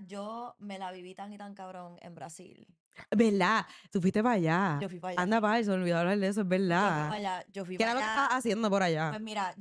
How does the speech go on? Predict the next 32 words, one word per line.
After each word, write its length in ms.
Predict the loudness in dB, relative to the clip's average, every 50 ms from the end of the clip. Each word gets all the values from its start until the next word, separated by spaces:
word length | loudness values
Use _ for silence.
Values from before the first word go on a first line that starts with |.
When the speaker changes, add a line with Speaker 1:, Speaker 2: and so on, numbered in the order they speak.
| -18 -14
Speaker 1:
yo, 1160 | -12 -10 -8 -8 -8 -8 -8 -8 -8 -8 -8 -8 -8 -8 -8 -8 -8 -8 -6 -8 -8 -8 -10 -10
este, 340 | -12 -12 -12 -12 -12 -12 -12
shout 240 | -10 -8 -8 -8 -8
out 140 | -8 -10
a 60 | -10 -10
Casa 240 | -10 -10 -10 -12
Silvana, 920 | -12 -12 -12 -10 -8 -6 -4 -4 -4 -4 -6 -6 -6 -6 -6 -8 -10 -10 -12 -12
a 180 | -12 -10 -8
Edwin, 500 | -8 -8 -10 -10 -10 -12 -12 -12 -14 -14 -14
a 120 | -14 -14 -12
Joyce, 480 | -12 -10 -10 -10 -12 -12 -14 -16 -16 -16
les 100 | -16 -16 -16
amo 240 | -16 -16 -16 -16
mucho, 300 | -16 -16 -18 -18 _ -18 -18
les 100 | -16 -16
aprecio. 680 | -16 -16 -16 -14 -14 -14 -14 -16 -14 -14 -14 -14 -16 -18 _ _ _ _ _ _ _ -10
Eh, 380 | -8 -8 -6 -6 -6 -6 -8 -8
el 120 | -8 -8 -10
año 200 | -10 -10 -10 -10
pasado 340 | -10 -10 -10 -10 -8 -8 -8
a 80 | -8
mí 120 | -10 -10 -12
me 160 | -12 -12 -10
llama 400 | -10 -10 -10 -10 -10 -12 -12 -12
Edwin 300 | -10 -10 -10 -10 -10 -10
de 100 | -10 -10
Casa 220 | -10 -12 -12 -12 -14
Silvana, 520 | -14 -16 -12 -10 -8 -8 -8 -8 -10 -12
que 140 | -12 -14 -14
es 60 | -14 -14
un 160 | -16 -16 -16
espacio 800 | -16 -14 -12 -14 -12 -12 -12 -12 -10 -10 -10 -10 -12 -12 -14